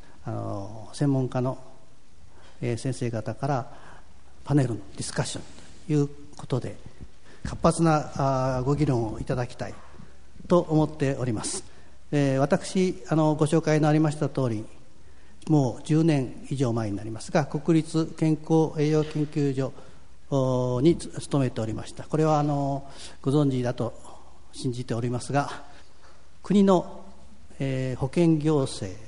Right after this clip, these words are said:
の、えー、特に栄養に関係する保健行政ですね、それを科学的に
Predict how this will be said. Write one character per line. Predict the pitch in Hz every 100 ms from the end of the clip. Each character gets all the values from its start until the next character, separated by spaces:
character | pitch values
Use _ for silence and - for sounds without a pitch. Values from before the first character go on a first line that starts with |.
| - - - - - -
の、 | -
え | 151 165
ー、 |
特 | - 151 120
に | 120
栄 | 151 180
養 | 185
に | 175
関 | 170 170
係 | 165 160
す | 147 160
る | 156 - - - -
保 | 135
健 | - 156 156
行 | 156 147
政 | - 113 110
で | - -
す | - 139
ね、 | 147 - - - - -
そ | 139
れ | 139
を | 139
科 | - 165
学 | 180 -
的 | 180 175
に | 175 170